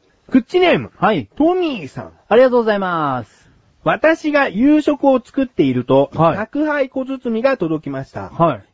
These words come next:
Speaker 1: 玄関に出るまで手間取っていたら、宅配のお兄さんは、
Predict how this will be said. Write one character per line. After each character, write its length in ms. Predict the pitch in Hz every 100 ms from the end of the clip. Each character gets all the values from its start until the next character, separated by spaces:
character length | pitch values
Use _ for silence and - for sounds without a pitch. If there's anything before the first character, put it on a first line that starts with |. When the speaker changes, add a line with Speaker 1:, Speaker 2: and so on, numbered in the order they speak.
| 185
Speaker 1:
玄 220 | 277 302
関 320 | - 175 151
に 160 | 131 120
出 160 | 170
る 80 | 208
ま 160 | 160 127
で 220 | 170 -
手 100 | 143
間 160 | 185 247
取 140 | 233
っ 60 | _
て 80 | 131
い 100 | 120
た 140 | 117
ら、 200 | 117 127 - _
宅 260 | - 175 311
配 160 | 294 262
の 100 | 240
お 40 |
兄 160 | 240 233
さ 120 | 127
ん 80 | 113
は、 240 | 135